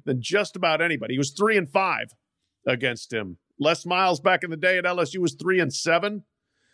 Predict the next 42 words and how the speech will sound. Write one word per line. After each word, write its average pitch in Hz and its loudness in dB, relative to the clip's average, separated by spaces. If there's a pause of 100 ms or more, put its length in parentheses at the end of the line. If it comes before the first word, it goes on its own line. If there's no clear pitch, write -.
(180)
Nobody 208 0
else 226 0
beat 180 -2
Nick 185 0
Saban 180 0
more 175 2
than 143 0
twice, 185 0
I 160 0
don't 170 -2
believe. 170 0 (100)
And 131 2
that, 160 2
the 160 2
other 196 2
person 202 0
that 170 -6
beat 202 0
him 170 -2
twice 247 2
was 156 -8 (160)
Hugh 240 0
Freeze, 233 -2
whose 156 2
name 190 0
will 185 0
certainly 151 -2
come 165 -2
up 139 -2 (520)
in 139 -2
the 131 -4
discussion 135 0
of 120 -6
who 156 4
replaces 143 0 (760)
Gus 135 4
Malzahn. 131 2 (500)
Uh, 160 2 (300)
but, 208 4 (360)
you 247 -4
know, 220 2
this 226 2